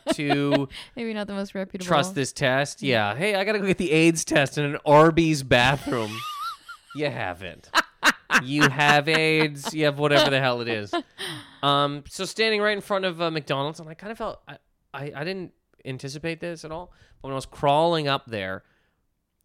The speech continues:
Speaker 2: I thought I was gonna go into City M D, which is, like, inside and whatever. But then when I saw the truck, I thought, "Well, I should do this
Speaker 1: Mm-hmm.
Speaker 2: because it's only Corona." City M D could be some guy holding his fucking head. There could be so
Speaker 1: Yeah.
Speaker 2: much shit in there. But when I went, I was like,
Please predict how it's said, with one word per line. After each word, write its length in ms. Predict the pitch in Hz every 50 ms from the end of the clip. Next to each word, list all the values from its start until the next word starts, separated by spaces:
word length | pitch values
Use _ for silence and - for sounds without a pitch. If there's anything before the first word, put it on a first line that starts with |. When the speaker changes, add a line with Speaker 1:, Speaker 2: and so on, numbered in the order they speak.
| _
Speaker 2:
I 80 | 123 127
thought 160 | 127 - 147
I 20 | 143
was 120 | 131 120
gonna 120 | 139 135
go 140 | 123 127 127
into 140 | 127 123 117
City 240 | - - 139 127 123
M 100 | 117 113
D, 160 | 117 120 117
which 160 | 107 104 -
is, 80 | - 104
like, 100 | 101 85
inside 600 | - 104 104 - - - 110 117 117 117 113 110
and 100 | 117 110
whatever. 260 | 110 113 107 117 117
But 140 | - - 104
then 60 | 120
when 80 | 117 110
I 40 | 110
saw 140 | - - 104
the 80 | -
truck, 600 | - - - - 185 190 180 156 139 143 143 -
I 80 | 110 110
thought, 340 | - - 101 98 95 - - _
"Well, 160 | - 107 104
I 80 | 107 113
should 180 | - 120 104
do 100 | 98 104
this 500 | 87 131 143 139 120 110 120 139 - - 226
Speaker 1:
Mm-hmm. 300 | 220 220 220 202 95 98
Speaker 2:
because 180 | 113 123 117 113
it's 240 | 117 107 - - - - _ _
only 300 | 123 143 156 160 160 147
Corona." 580 | - - 120 110 101 98 98 95 98 110 131 - _ _ _ _
City 260 | - - 170 156 135
M 80 | 120
D 160 | 117 135 143 139
could 120 | - 120
be 100 | 110 113
some 200 | 107 - 127 117 113
guy 220 | 123 113 110 113 113
holding 400 | 113 113 107 123 120 117 107 101
his 120 | 104 -
fucking 320 | - 123 107 110 - 117 113
head. 280 | 123 147 147 143 139
There 100 | 139 156
could 120 | - - -
be 60 | -
so 140 | 214 208 202
Speaker 1:
Yeah. 60 | 165
Speaker 2:
much 120 | 202 208 208
shit 200 | - - 107 98
in 100 | 95 95
there. 200 | 101 101 110 - _ _ _ - _ _ _ _ _ _ _ _ _ _
But 100 | - 127
when 160 | 120 135 139
I 80 | 143 143
went, 220 | 143 147 147 143 -
I 60 | -
was 140 | 139 143 135 139
like, 160 | 131 123